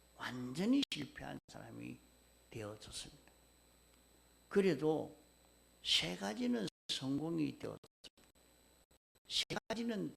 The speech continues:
부여했지만은 마지막에 가보니까 세 가지도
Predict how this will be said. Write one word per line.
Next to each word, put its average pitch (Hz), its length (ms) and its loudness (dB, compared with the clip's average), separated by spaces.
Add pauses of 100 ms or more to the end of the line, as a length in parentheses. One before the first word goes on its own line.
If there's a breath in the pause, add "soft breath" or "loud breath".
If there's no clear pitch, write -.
부여했지만은 120 1200 -4 (1160)
마지막에 208 760 2 (140)
가보니까 117 720 -6 (1700)
세 - 300 0
가지도 123 840 -2